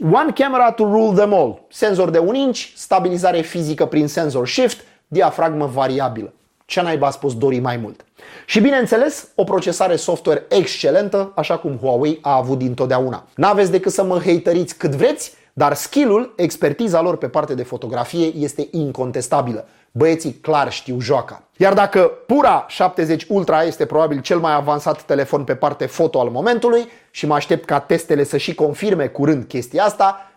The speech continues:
nu înseamnă că alelalte modele din gamă sunt prea departe. Toate trei au camere telefoto șmechere, care diferă un pic de la un model la altul, cincizeci de megapixeli pe Ultra, patruzeci și opt pe Pro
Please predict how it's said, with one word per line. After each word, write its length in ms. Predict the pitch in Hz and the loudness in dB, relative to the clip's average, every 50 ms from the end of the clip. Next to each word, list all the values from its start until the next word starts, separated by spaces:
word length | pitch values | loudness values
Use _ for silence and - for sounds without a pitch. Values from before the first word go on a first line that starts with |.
| _ | _
nu 140 | - 151 196 | -4 -2 0
înseamnă 360 | 220 190 - 190 185 180 170 | 0 2 2 2 2 2 0
că 140 | - - 151 - | -2 -2 0 2
alelalte 500 | 165 160 160 156 147 151 147 147 - 147 | 2 4 4 4 4 4 4 2 0 -2
modele 360 | 139 131 135 135 151 147 143 | -2 -2 0 2 2 2 2
din 220 | 131 127 123 127 | 0 -2 -4 -2
gamă 300 | 123 160 175 156 156 151 | 0 0 0 0 0 -4
sunt 220 | 147 - - 147 131 | -6 -6 -8 -8 -6
prea 160 | - 131 123 | -4 -4 -2
departe. 520 | 127 143 127 - 175 160 143 - - - - _ | -2 -2 0 0 0 0 0 -2 -8 -16 -10 _
Toate 280 | - 208 190 180 190 170 | 0 2 2 2 0 0
trei 200 | - 180 180 175 | 0 2 2 2
au 120 | 156 143 | 2 2
camere 300 | - 160 156 151 143 139 | 0 0 0 0 -2 -2
telefoto 500 | 123 - 143 139 135 - 160 143 - 135 | -2 -2 -2 -2 -2 -2 -2 -2 -2 -2
șmechere, 600 | 127 120 139 156 214 226 - - 165 160 190 226 - - - _ _ _ | -2 -2 -2 0 0 0 2 2 2 2 2 0 -4 -10 -20 _ _ _
care 180 | - 151 147 | -2 0 0
diferă 320 | 147 139 139 - 170 165 156 | 0 -2 -2 0 2 2 2
un 140 | 143 135 | 2 0
pic 180 | 131 - 143 131 | -2 -4 -4 -2
de 80 | 127 135 | -2 0
la 80 | 127 | 0
un 160 | 123 123 127 | 0 -2 -2
model 300 | 127 127 123 127 135 127 | -4 -2 -2 0 0 0
la 140 | 113 117 135 | 2 2 2
altul, 480 | 175 208 190 - 233 233 226 - _ _ _ | 2 2 2 -2 -4 -4 -6 -10 _ _ _
cincizeci 300 | - 170 156 147 139 131 | -6 -4 -2 -2 -2 -2
de 80 | 143 | -2
megapixeli 540 | 139 135 127 135 127 - 147 123 - 131 120 | -2 -2 -2 -2 -2 -2 -6 -6 -4 -6 -4
pe 100 | 113 127 | -2 -2
Ultra, 360 | 135 170 190 175 180 175 156 | 0 0 0 0 0 0 0
patruzeci 340 | - - 151 143 - 127 - | 0 0 -2 -2 -2 -4 -6
și 60 | - | -6
opt 80 | 127 - | -6 -6
pe 100 | - 127 | -6 -6
Pro 320 | - - 156 147 123 - | -2 0 0 0 0 -2